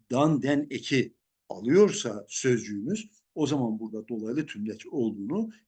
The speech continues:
ifade ederiz. Zar tümlecini bulmak için arkadaşlar cümleye nasıl, ne zaman, e,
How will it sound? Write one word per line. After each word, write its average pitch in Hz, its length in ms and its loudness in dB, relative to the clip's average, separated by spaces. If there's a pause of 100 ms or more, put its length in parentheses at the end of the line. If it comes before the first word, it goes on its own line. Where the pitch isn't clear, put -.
ifade 120 380 -2
ederiz. 98 320 -8 (340)
Zar 135 380 2
tümlecini 139 520 0 (260)
bulmak 131 320 2
için - 200 -6
arkadaşlar 107 640 -4 (380)
cümleye 151 640 2 (160)
nasıl, 135 540 2 (440)
ne 110 100 -4
zaman, 135 520 2 (320)
e, 117 40 -8